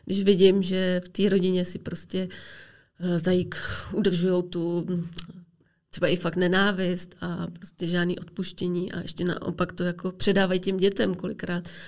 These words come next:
jim to i jako třeba zakazujou, že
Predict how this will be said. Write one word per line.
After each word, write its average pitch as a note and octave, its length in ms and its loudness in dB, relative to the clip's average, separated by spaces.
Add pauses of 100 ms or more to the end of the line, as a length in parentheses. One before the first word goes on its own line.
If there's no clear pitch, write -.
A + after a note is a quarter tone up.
(380)
jim F3 440 4
to E3+ 180 0
i F3 280 4
jako F3+ 300 -6
třeba F#3 240 0
zakazujou, F3+ 600 0
že F3 160 -4